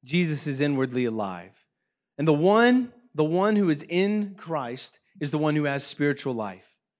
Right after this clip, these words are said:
You remember when the prodigal son returned from the fa-, for a country, the father runs up, and what did the father say? "Well, this son of mine was dead, and he's alive again. He's lost, but now he's found."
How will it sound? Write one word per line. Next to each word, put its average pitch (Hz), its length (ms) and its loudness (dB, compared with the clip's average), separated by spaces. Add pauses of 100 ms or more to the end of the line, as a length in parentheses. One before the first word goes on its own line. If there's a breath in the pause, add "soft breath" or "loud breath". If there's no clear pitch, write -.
(380)
You 165 80 2
remember 180 240 6
when 175 140 6
the 151 60 0
prodigal 175 580 0
son 170 380 0
returned 170 500 0
from 156 140 -6
the 139 80 -2
fa-, 170 320 -4
for 170 200 0
a 151 40 -6
country, 151 500 -2 (200 loud breath)
the 160 80 -4
father 180 460 4
runs 175 360 0
up, 139 340 -2 (140)
and 160 100 -2
what 175 100 2
did 165 60 -2
the 151 60 -8
father 160 260 -2
say? 139 360 -2 (420)
"Well, 156 140 4
this 202 360 4
son 220 180 6
of 185 100 4
mine 196 340 2
was 147 260 -2
dead, 180 440 4
and 156 100 0
he's 170 180 0
alive 185 400 2
again. 123 300 -4
He's 131 200 -4
lost, 170 460 2
but 143 100 -4
now 147 300 -2
he's 131 200 -8
found." 90 460 -14